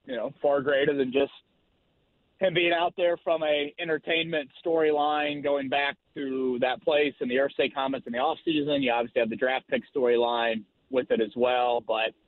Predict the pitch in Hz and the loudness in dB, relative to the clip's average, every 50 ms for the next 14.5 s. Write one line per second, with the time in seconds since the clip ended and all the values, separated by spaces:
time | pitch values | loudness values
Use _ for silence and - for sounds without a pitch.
0 | _ _ _ _ - _ - 131 131 131 143 156 151 - 143 123 - - 135 123 | _ _ _ _ -16 _ 0 0 2 2 2 2 0 -2 -6 -6 -2 0 0 0
1 | 120 123 135 131 - - 143 139 135 127 120 113 - _ _ 143 135 135 135 135 | 0 0 -2 -2 0 0 0 0 0 -2 -4 -8 -10 _ _ 0 0 2 2 4
2 | 135 127 127 120 - - _ _ _ _ _ _ _ _ _ _ _ _ _ - | 4 2 2 0 -2 -6 _ _ _ _ _ _ _ _ _ _ _ _ _ 0
3 | 135 147 156 156 143 135 - - 156 139 - - 170 - - - 160 156 - - | 0 2 2 2 2 0 0 0 0 0 0 -4 -8 -10 -6 -6 -6 -4 -2 0
4 | 254 359 - - _ - 220 294 220 165 180 151 143 135 143 - 208 226 - 127 | 0 0 -2 -4 _ -4 -2 0 2 2 2 2 2 2 2 2 2 2 0 -4
5 | 135 - - 302 381 - - 208 220 185 170 226 226 185 147 - - - 156 151 | -6 -2 0 0 2 2 2 0 0 2 2 2 2 2 0 -4 -2 0 2 4
6 | 214 180 117 120 127 123 - - 120 110 110 113 113 - - - 127 120 117 110 | 4 2 2 0 -4 -4 -2 -2 -2 0 0 -2 -2 -4 -4 -4 -2 -2 -2 -4
7 | 104 98 101 107 127 135 127 113 107 98 98 - - - - _ _ _ _ _ | -6 -4 -2 0 2 2 2 0 -2 -10 -18 -20 -20 -20 -20 _ _ _ _ _
8 | _ _ _ _ _ - 120 113 107 104 104 101 101 98 95 - _ _ _ _ | _ _ _ _ _ -4 -2 0 0 0 0 -2 -2 -6 -12 -20 _ _ _ _
9 | _ _ - 135 143 143 - 147 131 135 131 143 127 - 156 135 131 123 117 - | _ _ -2 0 0 2 2 2 2 2 2 0 0 2 4 4 4 4 2 0
10 | _ 147 143 143 131 123 117 113 120 123 110 95 - - 123 131 131 123 113 107 | _ 0 0 2 2 0 0 0 0 -2 -4 -4 -4 -2 0 2 2 0 0 -4
11 | - - 147 135 131 127 123 113 107 120 127 123 120 117 120 123 117 113 113 117 | -4 -2 0 2 2 2 2 2 2 2 2 2 2 2 2 2 2 4 4 4
12 | 117 117 117 117 107 101 110 113 113 113 113 107 - - _ _ _ _ _ _ | 2 2 2 0 0 2 2 2 4 4 2 0 -2 -8 _ _ _ _ _ _
13 | _ _ 107 107 113 - - 143 127 123 117 117 113 113 113 120 110 - 120 107 | _ _ -4 -4 -4 -2 0 0 0 2 2 2 2 2 2 0 0 -2 -6 -10
14 | - - 143 123 120 110 110 107 107 104 | -4 -2 0 0 2 2 2 2 2 0